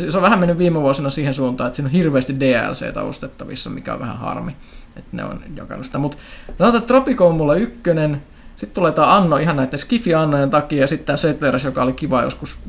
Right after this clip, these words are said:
way back, mutta mä en sitä enää oo niitä uusimpia jakson, ne oli vähän rasittavia.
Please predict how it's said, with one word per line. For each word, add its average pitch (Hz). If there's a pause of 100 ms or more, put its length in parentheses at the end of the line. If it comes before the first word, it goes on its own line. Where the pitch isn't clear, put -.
(160)
way 135
back, 127
mutta - (540)
mä 117
en 110
sitä 110
enää 101
oo 98
niitä 95
uusimpia 110
jakson, -
ne 117
oli 123
vähän 113
rasittavia. 117